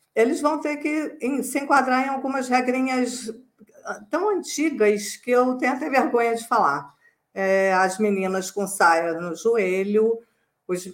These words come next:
os meninos, as meninas com os cabelos presos, né, como, é, as eram moças antigamente, que nem hoje não são mais.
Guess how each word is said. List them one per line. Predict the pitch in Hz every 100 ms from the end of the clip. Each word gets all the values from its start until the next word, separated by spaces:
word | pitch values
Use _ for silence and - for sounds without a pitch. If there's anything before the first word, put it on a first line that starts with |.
| -
os | 190 196
meninos, | 220 214 208 202 202 185 180 170
as | 165 -
meninas | 196 190 190 185
com | -
os | 202
cabelos | - 208 208 208 -
presos, | - 226 247 285 277 302 330 -
né, | 220 240
como, | 202 190 180 170 165 160 151 -
é, | 151 156 156 151 151 151 151 -
as | 160 156
eram | 160 156 143
moças | 151 240 - 156
antigamente, | 156 - 156 151 196 240
que | -
nem | 175 220
hoje | 190 208 190
não | 165
são | - 156
mais. | 151 156 202 -